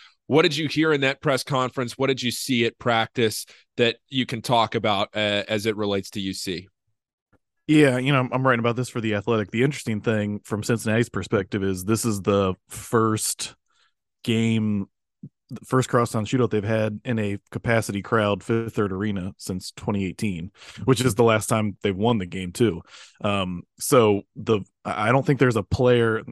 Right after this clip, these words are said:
Speaker 2: there isn't, there's not a player on the Cincinnati roster that has played in Fifth Third Arena for the crosstown shootout, you know, w-, with a, a normal, usual sold out crowd, 'cause the last home game was the covid season. Um, so I think that's definitely, I,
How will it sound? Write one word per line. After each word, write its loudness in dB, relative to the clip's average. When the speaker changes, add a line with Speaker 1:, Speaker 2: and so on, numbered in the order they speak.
Speaker 2:
there -2
isn't, 0
there's -4
not 4
a 0
player 4
on 0
the -2
Cincinnati 0
roster 0
that -2
has -6
played 6
in 2
Fifth -2
Third 0
Arena -2
for -6
the -4
crosstown -2
shootout, -2
you -6
know, -4
w-, 0
with 4
a, 4
a 6
normal, 6
usual -2
sold 0
out -4
crowd, 2
'cause -10
the -6
last -4
home 4
game 0
was -4
the -4
covid 0
season. -12
Um, 0
so 2
I 8
think 4
that's 2
definitely, 2
I, -4